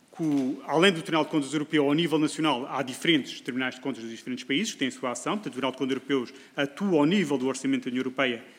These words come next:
e existem tribunais de contas que atuam ao nível dos orçamentos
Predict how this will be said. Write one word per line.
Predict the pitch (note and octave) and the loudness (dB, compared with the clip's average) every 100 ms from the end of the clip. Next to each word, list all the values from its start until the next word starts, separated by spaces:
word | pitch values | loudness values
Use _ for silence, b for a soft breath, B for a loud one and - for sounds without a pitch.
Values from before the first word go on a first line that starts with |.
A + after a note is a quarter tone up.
| B | B
e | C3+ | -6
existem | C3 E3+ D3+ | -4 -4 -4
tribunais | C#3 D3+ C#3+ | 0 2 0
de | - | -2
contas | E3+ C#3 A#2+ | -2 -2 -2
que | D3 | -6
atuam | C#3 F#3+ D#3+ | -4 -2 2
ao | D3 | 4
nível | F#3+ D#3+ B2+ | 4 2 0
dos | A2+ B2+ | -2 -4
orçamentos | C3+ C#3+ C#3 B2 - | -2 2 2 2 -4